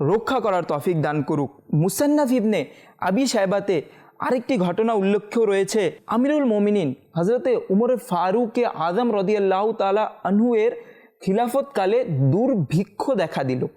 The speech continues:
সুতরাং সাহাবিয়ে রসুল হযরতে বিলাল বিন হারিসুল মুজনি রাদিয়াল্লাহু তাআলা আনহু সুলতানে দো জাহান রসুল আমিন ওয়া করিম সাল্লাল্লাহু তাআলা আলাইহি ওয়া আলিহি সাল্লামের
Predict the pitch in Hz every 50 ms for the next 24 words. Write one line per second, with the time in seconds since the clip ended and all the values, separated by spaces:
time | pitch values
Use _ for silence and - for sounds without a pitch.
0 | _ _ - - - 208 - 269 269 247 220 240 254 - - - - - _ _
1 | - - - 170 202 240 233 269 302 294 262 226 180 - 202 165 127 117 - -
2 | - 165 165 175 208 247 247 - 277 254 190 143 151 165 175 180 202 226 247 233
3 | 208 262 254 220 180 170 165 175 185 202 196 - 254 254 254 240 208 180 190 202
4 | 180 202 233 247 269 240 165 135 - - - - - - _ _ - 156 180 196
5 | 214 247 254 240 233 208 208 220 247 262 214 - 226 214 214 220 240 240 226 -
6 | 190 220 233 226 214 214 220 254 269 - - - _ _ _ _ _ _ _ -
7 | - - 202 214 202 - 220 214 226 254 269 285 269 190 147 156 208 233 247 190
8 | 196 208 202 202 220 220 214 180 143 127 - - - - - 160 180 - - 269
9 | 254 254 240 208 202 208 226 240 247 240 180 139 120 - - _ _ _ _ -
10 | 156 190 190 - - 180 196 208 254 262 233 175 143 - - 196 208 214 208 196
11 | 180 180 185 208 233 226 226 214 190 190 196 202 160 170 165 175 202 202 208 202
12 | 185 175 170 175 185 185 180 165 - 160 156 160 175 185 208